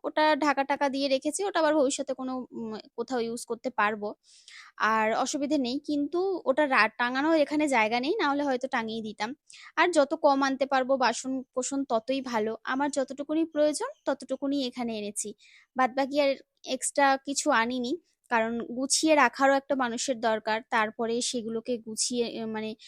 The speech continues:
ঘষা মাজা করা, মানে পরিষ্কার করা, আহ, সেগুলো একটা ব্যাপার আছে। তো সব কিছু তো সম্ভব হয়ে উঠবে না, তাই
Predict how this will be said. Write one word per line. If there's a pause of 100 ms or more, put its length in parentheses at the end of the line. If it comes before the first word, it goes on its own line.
(280)
ঘষা
মাজা
করা, (100)
মানে (100)
পরিষ্কার
করা, (520)
আহ,
সেগুলো
একটা
ব্যাপার (120)
আছে। (400)
তো (140)
সব
কিছু
তো
সম্ভব
হয়ে
উঠবে
না, (100)
তাই